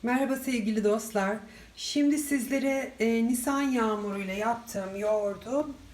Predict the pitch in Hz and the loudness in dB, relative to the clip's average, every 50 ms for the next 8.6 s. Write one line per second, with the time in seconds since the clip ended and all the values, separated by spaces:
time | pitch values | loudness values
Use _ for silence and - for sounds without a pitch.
0 | - - - - - - - - - - - 320 294 262 240 226 214 208 202 190 | -20 -20 -20 -20 -20 -20 -20 -20 -20 0 2 6 6 6 6 6 2 0 -4 -2
1 | 165 175 170 160 - - 175 165 160 151 156 156 - - - - - - 175 170 | -2 -2 -2 -2 -4 -4 -4 -4 -4 -4 -6 -8 -10 -8 -8 -8 -8 -6 -4 -4
2 | 165 170 202 240 247 - - - - - - - - - - - - - - - | -4 -4 -6 -10 -12 -14 -18 -20 -20 -20 -20 -20 -20 -20 -20 -20 -14 -12 -12 -12
3 | - - - - - - - - - - - - - - - - - - - - | -12 -16 -20 -20 -20 -20 -20 -20 -20 -20 -20 -20 -20 -20 -20 -20 -20 -20 -20 -20
4 | - - - - - - - - - - - - - - - - - - - - | -20 -20 -20 -20 -20 -20 -20 -20 -20 -20 -20 -20 -20 -20 -20 -20 -20 -20 -20 -20
5 | - - - - - - - - - - - - - - - - - - - - | -20 -20 -20 -20 -20 -20 -20 -20 -20 -20 -18 -16 -16 -16 -16 -20 -20 -20 -14 -14
6 | - - - - - - - - - - - - - - - - - - - - | -14 -14 -14 -20 -20 -20 -20 -20 -20 -20 -20 -20 -20 -20 -20 -20 -20 -20 -20 -20
7 | - - - - 147 131 135 - - - - - - - - 185 165 160 151 147 | -20 -20 -14 -12 -10 -10 -10 -12 -16 -20 -20 -20 -12 -2 0 2 2 2 2 0
8 | 139 143 180 220 220 - - - 143 - 147 135 | -2 -2 -4 -4 -6 -6 -10 -14 -10 -10 -10 -10